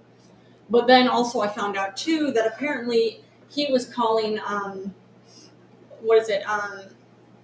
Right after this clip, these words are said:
he had been calling the, the A P and, uh, claiming that he, uh, had regrets about doing the shooting.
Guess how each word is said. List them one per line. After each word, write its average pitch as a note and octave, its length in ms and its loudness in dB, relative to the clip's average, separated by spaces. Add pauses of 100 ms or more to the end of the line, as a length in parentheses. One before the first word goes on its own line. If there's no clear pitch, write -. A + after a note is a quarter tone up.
(300)
he C#4 380 0
had C4 160 0
been A#3 180 2
calling A#3+ 600 0
the, G#3+ 300 0 (100)
the A3+ 180 0
A C4+ 220 2
P B3+ 480 -4 (720)
and, A3 340 2
uh, G3+ 300 -2 (200)
claiming B3 460 2
that G#3+ 180 0
he, A3 380 2
uh, F#3+ 300 0 (160)
had A3 260 -4
regrets - 640 2 (240)
about - 240 -2
doing G3+ 200 0
the - 60 -14
shooting. - 520 -12